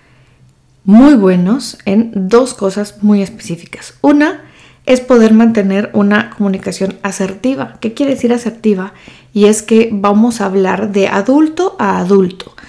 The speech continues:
No vamos a hablar, que nos pasa mucho, a mí me pasa mucho, que nos volvemos como el yo padre o el yo madre sale así altísimo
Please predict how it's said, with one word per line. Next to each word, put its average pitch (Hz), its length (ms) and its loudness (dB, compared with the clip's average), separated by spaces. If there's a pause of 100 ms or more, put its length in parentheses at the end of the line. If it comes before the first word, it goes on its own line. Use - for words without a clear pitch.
(220)
No 247 120 4
vamos 302 340 2
a 185 120 -4
hablar, 202 480 -2
que 226 80 -4
nos 180 160 -4
pasa 247 380 -2
mucho, 202 520 0 (140)
a 160 80 -12
mí 165 140 -6
me 214 100 -4
pasa 196 280 -14
mucho, 180 340 -10 (600)
que 185 640 2
nos 196 180 2
volvemos 202 380 4
como 175 460 -6 (920)
el 180 200 0
yo 226 200 4
padre 233 380 4
o 208 80 4
el 196 80 2
yo 202 120 0
madre 214 300 2
sale 240 360 2
así 226 280 0
altísimo 220 800 -2